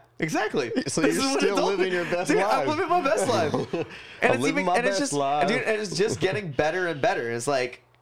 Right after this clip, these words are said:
Speaker 1: like, all I can ever ask for is to enjoy what I do at work,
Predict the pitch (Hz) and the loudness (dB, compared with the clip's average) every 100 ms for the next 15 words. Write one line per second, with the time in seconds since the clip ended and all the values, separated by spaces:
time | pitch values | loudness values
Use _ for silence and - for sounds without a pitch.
0 | _ - 156 147 - 147 165 185 185 156 | _ -2 0 0 0 -2 0 -2 -2 -2
1 | 147 139 135 147 131 123 117 113 - 120 | 0 0 0 -2 -2 -2 -2 -4 -2 -2
2 | 117 - 120 127 135 156 165 160 135 131 | -2 -4 -4 0 0 0 0 -2 -2 -2
3 | 147 120 113 120 - | -2 -2 -2 -4 -10